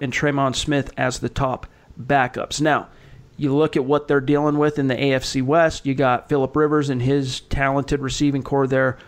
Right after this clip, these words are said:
Also, the underrated, I think fans in, in, I should say, media, national media are kinda sleeping on how good the Broncos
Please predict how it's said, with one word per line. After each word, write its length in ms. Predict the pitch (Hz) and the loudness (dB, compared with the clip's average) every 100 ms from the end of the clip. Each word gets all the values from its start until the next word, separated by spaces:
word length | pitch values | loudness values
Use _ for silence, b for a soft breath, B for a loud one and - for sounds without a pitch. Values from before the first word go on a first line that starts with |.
| B | B
Also, 580 | - 139 160 190 180 190 - _ - | -2 0 0 2 2 0 -8 _ -10
the 180 | - 123 | -6 -2
underrated, 600 | 147 156 156 151 160 160 | 0 2 2 2 2 2
I 60 | 147 | 0
think 280 | - 139 - - | 0 -6 -8 -4
fans 360 | 156 143 143 | 0 2 0
in, 240 | 135 127 - - | 0 -2 -4 -2
in, 320 | 143 127 123 | -2 -2 -2
I 100 | 139 | -2
should 220 | 123 156 | 0 0
say, 240 | 147 135 120 B B | 0 -2 -2 B B
media, 440 | 151 175 147 123 123 | 2 4 4 2 2
national 340 | 139 147 147 | 0 0 0
media 280 | 139 147 131 | 2 2 0
are 20 | |
kinda 220 | - 131 | 0 -2
sleeping 360 | - - 143 139 | -2 -2 0 0
on 120 | 135 | 2
how 160 | 135 131 | 2 0
good 200 | 135 131 | 0 0
the 60 | |
Broncos 540 | 135 127 131 135 131 | 0 0 2 0 -2